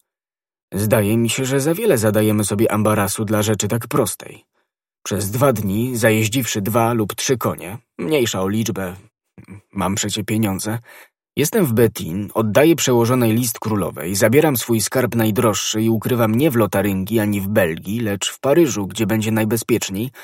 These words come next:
dopóki mianowicie pan kardynał jest pod La Rochelle. Następnie po skończonej kampanii, trochę przez protekcję kuzynki, trochę w nagrodę naszych zasług osobistych, otrzymamy od królowej, czego tylko będziemy pragnęli.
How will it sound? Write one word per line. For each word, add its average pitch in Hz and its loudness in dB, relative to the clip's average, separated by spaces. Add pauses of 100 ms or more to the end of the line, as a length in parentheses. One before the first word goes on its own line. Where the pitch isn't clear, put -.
(340)
dopóki 196 0
mianowicie 160 2
pan 131 0
kardynał 113 2
jest 113 0
pod - -10
La 101 2
Rochelle. 113 -2 (520)
Następnie 127 4
po 117 2
skończonej 127 2
kampanii, 113 0
trochę 117 0
przez 107 -2
protekcję 117 0
kuzynki, 113 -2
trochę 117 0
w 107 -2
nagrodę 117 2
naszych 107 0
zasług 117 0
osobistych, 107 -2 (580)
otrzymamy 185 4
od 151 6
królowej, 113 4
czego 120 0
tylko 120 0
będziemy 123 2
pragnęli. 139 -2